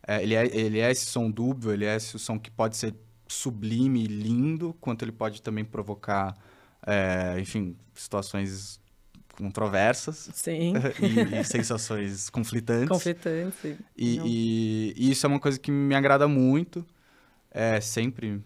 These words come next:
Speaker 1: me agradou esse lugar de, de tensão, assim.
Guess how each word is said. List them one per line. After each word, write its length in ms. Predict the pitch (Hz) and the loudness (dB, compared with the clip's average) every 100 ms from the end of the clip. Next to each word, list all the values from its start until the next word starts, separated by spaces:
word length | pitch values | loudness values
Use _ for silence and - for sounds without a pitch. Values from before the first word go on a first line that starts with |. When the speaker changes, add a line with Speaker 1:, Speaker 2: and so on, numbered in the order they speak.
| - | -8
Speaker 1:
me 80 | 107 | -6
agradou 460 | 107 104 98 107 113 | -2 -2 0 -2 -2
esse 200 | - 101 | -6 -10
lugar 460 | 98 104 98 98 | -8 -4 -4 -4
de, 300 | 92 95 95 - | -6 -10 -10 -10
de 120 | 104 | -8
tensão, 600 | - 101 - 107 113 120 | -2 -2 0 0 0 0
assim. 260 | 95 - | -2 -8